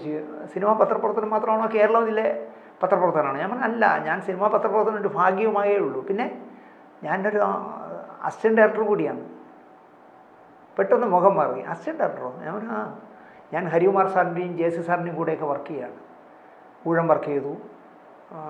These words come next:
ജെ സി സാറിനോട് പുറപ്പാട് വർക്ക് ചെയ്തു" എന്ന് പറഞ്ഞ കഥകളൊക്കെ പറഞ്ഞു. ഉടനെ എടുത്തായാലും എൻ്റെ പറയില്ലേ, "ഇന്നലെ ഞാൻ ഫോൺ ചെയ്തപ്പോൾ ഒരു കാര്യം പറഞ്ഞില്ലേ?" ഞാൻ,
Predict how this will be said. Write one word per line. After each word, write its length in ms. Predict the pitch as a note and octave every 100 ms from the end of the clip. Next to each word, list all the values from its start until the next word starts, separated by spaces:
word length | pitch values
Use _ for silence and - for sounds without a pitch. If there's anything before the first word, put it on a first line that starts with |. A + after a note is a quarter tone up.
| D3+ D3+
ജെ 100 | D#3+
സി 120 | - D#3
സാറിനോട് 260 | D3 C#3
പുറപ്പാട് 380 | C#3 C#3+ C#3+ D3 C#3
വർക്ക് 160 | -
ചെയ്തു" 140 | C#3+ C#3+
എന്ന് 140 | C#3+
പറഞ്ഞ 120 | D3+ D#3+
കഥകളൊക്കെ 360 | E3 F3 F3 -
പറഞ്ഞു. 220 | - - - - - - - - - - - - - -
ഉടനെ 160 | E3 F#3
എടുത്തായാലും 340 | - F3+ C4+ C4
എൻ്റെ 120 | E3+
പറയില്ലേ, 240 | D3+ - - - -
"ഇന്നലെ 260 | E3 G3 G3 F#3+
ഞാൻ 120 | F#3+ F#3 -
ഫോൺ 160 | F3 G3 G#3
ചെയ്തപ്പോൾ 300 | G#3 - F#3+
ഒരു 60 | E3
കാര്യം 240 | E3 E3+
പറഞ്ഞില്ലേ?" 320 | D#3 C#3+ B2
ഞാൻ, 80 | B2+